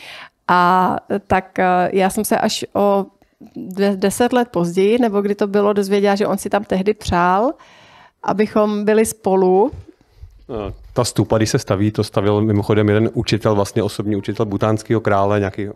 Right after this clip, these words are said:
Speaker 2: hrozně vymeditovaný, osvícený lama, který byl i učitelem nepálského krále, ale nepálský král to nemohl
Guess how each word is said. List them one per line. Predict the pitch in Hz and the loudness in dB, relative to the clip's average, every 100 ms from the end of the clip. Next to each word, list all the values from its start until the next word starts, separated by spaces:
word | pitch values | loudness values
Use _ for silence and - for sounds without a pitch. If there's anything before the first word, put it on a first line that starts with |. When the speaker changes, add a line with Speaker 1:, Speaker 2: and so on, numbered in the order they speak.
| _ - | _ -12
Speaker 2:
hrozně | 101 98 104 | -10 -6 -4
vymeditovaný, | 95 98 98 104 101 101 | -2 -2 -2 -2 0 0
osvícený | 98 - 107 110 98 | -2 -6 -8 -4 -2
lama, | 90 98 113 - - - - _ _ _ _ | -2 0 -2 -4 -16 -20 -20 _ _ _ _
který | - 120 117 | -4 0 2
byl | 117 | 2
i | |
učitelem | 123 117 123 117 | 2 0 0 0
nepálského | 104 113 110 - 120 113 | 0 0 0 -2 -4 0
krále, | 113 113 113 | 2 2 4
ale | 113 | 2
nepálský | 104 107 104 - | 2 0 0 -2
král | 107 101 | 0 0
to | 104 107 | 0 -2
nemohl | 101 101 101 98 | -2 -2 -4 -6